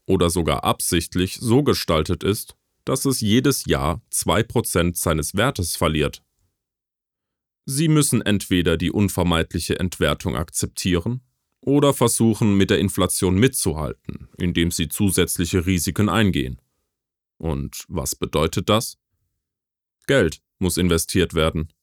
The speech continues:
Das heißt, ein Verlustrisiko muss eingegangen werden.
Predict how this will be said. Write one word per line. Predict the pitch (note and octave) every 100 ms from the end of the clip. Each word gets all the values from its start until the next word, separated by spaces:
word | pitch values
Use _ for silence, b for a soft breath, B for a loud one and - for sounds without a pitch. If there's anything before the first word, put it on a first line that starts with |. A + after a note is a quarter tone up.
| _ _ _ -
Das | C#3 -
heißt, | C3 B2 - - - _
ein | F#2+ F2+
Verlustrisiko | - G2 C3+ - - F2+ D2+ D#2+ F#2 F#2 A#2+ _ _
muss | C3 C#3
eingegangen | F#2+ A2+ E2+ D#2 D2 D#2+ D2
werden. | C#2+ C2+